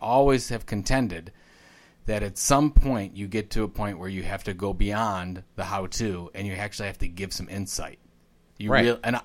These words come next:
Speaker 1: and I, and I don't think any of their sites do. And I think that it's just all, "How do I do this? How do I do that?" And you get in, people in and out, and you, they're not building an ongoing relationship with anybody. So it's very, very hard 'cause they're just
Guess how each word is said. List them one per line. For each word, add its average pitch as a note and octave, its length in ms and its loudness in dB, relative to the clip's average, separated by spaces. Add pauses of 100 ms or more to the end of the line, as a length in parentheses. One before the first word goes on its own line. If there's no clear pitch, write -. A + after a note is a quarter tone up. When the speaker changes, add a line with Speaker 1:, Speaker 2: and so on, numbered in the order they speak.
Speaker 1:
and B2+ 160 2
I, B2 220 2
and A#2+ 160 2
I A#2+ 60 6
don't C3+ 200 4
think C3 180 6
any A#2+ 260 0
of G#2+ 100 0
their G#2 140 2
sites G2 360 -2
do. F#2 300 -6 (500)
And G#2+ 80 -2
I A2 80 2
think A2+ 220 2
that A2+ 120 6
it's G#2+ 220 -2
just A#2 260 0
all, A2 320 6
"How F#2 160 -6
do A#2+ 120 2
I D3 40 2
do A3 120 2
this? B3+ 240 0
How F#2 140 -6
do G2+ 100 -2
I B2 60 0
do D3 120 0
that?" F3+ 260 0
And A2 140 -4
you G#2 120 -2
get G#2 200 0
in, B2 200 -2
people - 280 8
in B2 220 -2
and D#3+ 100 -2
out, A2+ 320 -2 (640)
and B2 200 4
you, B2+ 120 2
they're B2+ 160 6
not C3 240 2
building B2+ 380 6
an A2 60 2
ongoing A2 460 2
relationship A2 540 2
with - 160 12
anybody. G#2 560 2
So C3 180 -2
it's A2 120 -2
very, D#3+ 440 0
very C3+ 260 0
hard A2+ 300 -2
'cause G2+ 180 -6
they're G#2 200 -4 (100)
just C#3+ 520 2